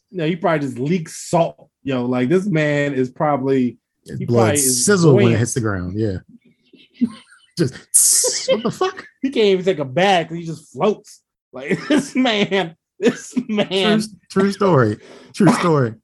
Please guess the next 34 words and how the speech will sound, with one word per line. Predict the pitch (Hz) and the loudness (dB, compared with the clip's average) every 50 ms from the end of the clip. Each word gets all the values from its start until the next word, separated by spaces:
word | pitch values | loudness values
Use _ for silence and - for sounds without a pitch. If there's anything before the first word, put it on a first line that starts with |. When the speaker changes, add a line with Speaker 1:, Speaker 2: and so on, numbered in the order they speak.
| _ _ _ - _ _ _ _ _ - | _ _ _ -20 _ _ _ _ _ -8
Speaker 2:
I | 123 127 139 | -4 -2 -2
was | 143 139 135 | 0 0 0
in | 135 123 | 0 0
a, | 113 | 0
a, | 104 107 110 110 101 95 92 92 90 - - - - 113 | -2 -4 -4 -4 -4 -4 -4 -6 -8 -10 -12 -12 -12 -12
a | 104 | -12
tub, | 92 - - 110 101 95 87 90 | -8 -4 -2 0 0 0 0 -2
one | 107 110 107 | -2 -2 0
of | 101 104 | 0 0
those | 104 101 98 92 | 0 0 -2 -4
jacuzzi | 98 101 - 117 110 104 107 101 | -6 -4 -2 -2 -2 -2 -2 -2
tubs, | 117 110 113 107 101 107 - _ _ _ _ _ _ _ | 0 0 0 -2 -2 -6 -14 _ _ _ _ _ _ _
months | - 135 143 123 117 | -2 0 0 0 0
Speaker 1:
Yeah. | 107 | -2
Speaker 2:
ago, | 101 92 82 - - _ _ _ _ _ _ _ _ _ _ - | -4 -6 -6 -6 -10 _ _ _ _ _ _ _ _ _ _ 2
and, | 131 120 113 107 104 101 101 101 98 95 | 2 4 4 4 4 2 2 2 0 -2
um, | 95 98 95 92 90 90 87 85 85 - - | -2 -2 -2 -2 -2 -2 -2 -4 -6 -6 -4
somebody | - 117 107 104 98 | -2 0 2 2 2
was | 92 90 85 | 0 0 -2
being | 98 92 87 | -2 -2 0
nice | 85 85 - | -2 -4 -6
to | - - | -8 -10
me, | - - - - - 98 - - | -14 -14 -18 -18 -18 -16 -6 0
and, | 123 127 123 120 120 120 113 107 101 104 - - | 2 4 6 6 6 8 8 6 6 4 0 0
um, | 110 104 104 101 98 95 92 87 87 101 - _ _ _ _ _ _ - 113 - | 2 2 4 4 2 2 2 0 -2 -6 -10 _ _ _ _ _ _ -16 -6 -2
I | 117 127 | 0 0
decided | 131 127 - 139 131 123 107 113 | 0 0 0 0 0 0 0 0
I | 113 | 0
wanted | 113 131 113 104 | 0 0 -2 0
to | 95 | 0
Speaker 1:
Friends | 143 135 127 | 0 0 2
with | 123 123 | 2 2
Speaker 2:
change | 151 | 2
Speaker 1:
benefits, | 160 160 - 127 113 - - - | 2 2 0 -2 -2 -2 -6 -10